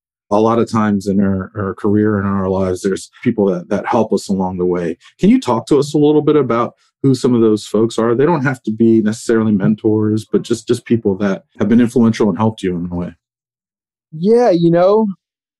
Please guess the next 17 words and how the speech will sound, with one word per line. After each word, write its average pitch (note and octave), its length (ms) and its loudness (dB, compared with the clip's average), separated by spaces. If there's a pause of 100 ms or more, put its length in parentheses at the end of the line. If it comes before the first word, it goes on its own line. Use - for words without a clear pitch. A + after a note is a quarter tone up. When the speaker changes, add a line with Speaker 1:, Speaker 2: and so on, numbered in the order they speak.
(320)
Speaker 2:
again, E3 580 0
you D#3+ 160 0
know, C#3 300 2
Wall F3 400 2
Street E3+ 500 2 (400)
and D#3+ 220 2
society E3+ 480 2
as D#3+ 100 2
a D#3 80 2
whole, C#3+ 480 2
there C#3 160 4
are C3+ 100 0 (300)
absolutely D#3 760 0
some, C#3 560 0 (760)
some D3+ 320 0
kind-hearted, E3 1080 2 (420)
generous D#3+ 960 0